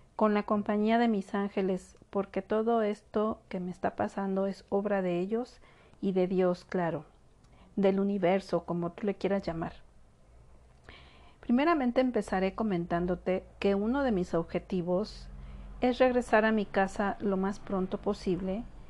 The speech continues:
y todo el tiempo me he dedicado a poner toda mi energía en ello y mi emprendimiento es una pieza importante en conseguir esto.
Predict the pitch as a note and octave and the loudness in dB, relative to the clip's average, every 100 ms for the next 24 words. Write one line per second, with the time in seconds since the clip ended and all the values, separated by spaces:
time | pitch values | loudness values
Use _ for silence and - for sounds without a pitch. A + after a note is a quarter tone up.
0 | - - - G3+ - A3+ A#3 A#3+ A#3+ A3 | -18 -12 -4 -2 4 6 6 4 2 0
1 | G#3 - G#3+ - G3+ G3 A3+ B3+ A#3+ A3 | 0 2 0 2 0 2 2 2 0 -2
2 | G3+ G3+ G#3 - G3 F#3+ F#3+ - - A3+ | 0 2 2 0 -4 -2 -4 -4 2 2
3 | B3 A#3 G3+ F#3 F#3 - G3+ F#3+ G3 G#3+ | 4 2 0 -2 -4 -2 0 0 0 0
4 | G#3 G3 F#3 - - - - - A3 A3+ | -2 -4 -8 -16 -20 -20 -14 -2 0 2
5 | A3+ - A3 A3 A3 A#3 A#3+ - C4 - | 2 0 0 2 2 2 0 -2 -4 -4
6 | A3+ A3+ A3 A3+ A3+ A3+ A#3+ A#3 G3+ F#3+ | -4 -2 -2 -2 -2 -2 -2 0 -2 -2
7 | F#3 F3+ F#3 G3+ - F#3 F3 F3 F3+ F3+ | -4 -4 -4 -4 -4 -6 -4 -4 -2 -4
8 | F3 F3+ E3 - - | -2 -2 -4 -8 -18